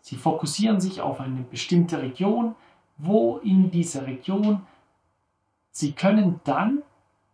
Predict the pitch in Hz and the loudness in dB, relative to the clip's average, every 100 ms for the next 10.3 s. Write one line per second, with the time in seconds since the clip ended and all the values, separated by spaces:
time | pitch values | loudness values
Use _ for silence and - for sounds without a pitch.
0 | _ _ _ _ _ 127 127 120 113 - | _ _ _ _ _ -4 -2 -4 -8 -8
1 | 123 120 151 208 202 190 - 202 196 _ | -4 -2 0 0 0 0 -2 -6 -8 _
2 | _ _ 143 143 156 - - 220 254 214 | _ _ -2 0 0 -6 -2 0 0 -2
3 | - 165 190 190 180 170 170 185 220 220 | -2 0 4 2 2 2 2 2 -2 -4
4 | - 202 190 180 180 175 170 196 196 175 | -6 -6 -4 -4 0 0 0 -2 -2 0
5 | 165 175 180 185 - - 123 - _ _ | -2 0 0 0 -6 -14 -16 -18 _ _
6 | _ _ - 127 175 175 170 - 160 180 | _ _ -16 -4 2 4 2 0 -2 0
7 | 214 220 226 214 _ _ _ 143 151 208 | 2 2 2 -2 _ _ _ -6 -2 0
8 | - 170 - 147 - 170 196 220 - 175 | -2 -8 -6 -8 -6 -2 0 -2 -2 -4
9 | 156 147 143 165 151 143 - 123 117 117 | -4 -2 -2 0 -2 -2 -4 -6 -6 -8
10 | - - | -12 -20